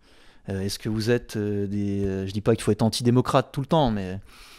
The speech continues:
euh, est-ce que vous êtes vraiment dans ce mili-, dans cette mouvance, euh, redonnons la parole tout le temps au peuple, mais pour dire quoi ? Euh, est-ce que vous, est-ce que vous travaillez les sujets, et cetera ?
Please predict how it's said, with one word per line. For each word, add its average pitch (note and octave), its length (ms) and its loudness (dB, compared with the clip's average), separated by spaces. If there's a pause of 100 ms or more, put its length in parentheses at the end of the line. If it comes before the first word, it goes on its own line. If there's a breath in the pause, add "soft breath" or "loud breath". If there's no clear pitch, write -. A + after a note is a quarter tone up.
(500 loud breath)
euh, F2 160 -2
est-ce G#2 140 -2
que - 100 0
vous A#2 160 2
êtes A2+ 100 2
vraiment B2 400 2
dans G#2+ 160 -2
ce - 160 -8
mili-, A2+ 300 -2
dans A#2 100 -6
cette G#2 320 -6
mouvance, B2+ 540 2
euh, G2+ 240 0
redonnons A#2 360 2
la A2 120 0
parole A2+ 400 2
tout - 100 -6
le G#2+ 60 -10
temps A2+ 160 -2
au G#2 80 0
peuple, A#2+ 520 0
mais G#2 120 2
pour A#2 200 0
dire B2 160 6
quoi ? D3+ 280 8 (760 soft breath)
Euh, G2+ 320 2
est-ce G#2 140 0
que C3 100 0
vous, A#2+ 300 0
est-ce A#2+ 100 -2
que - 100 -4
vous A#2+ 120 -2
travaillez B2+ 320 0
les B2+ 80 0
sujets, C#3 440 2
et A2+ 60 -2
cetera ? C3+ 420 -2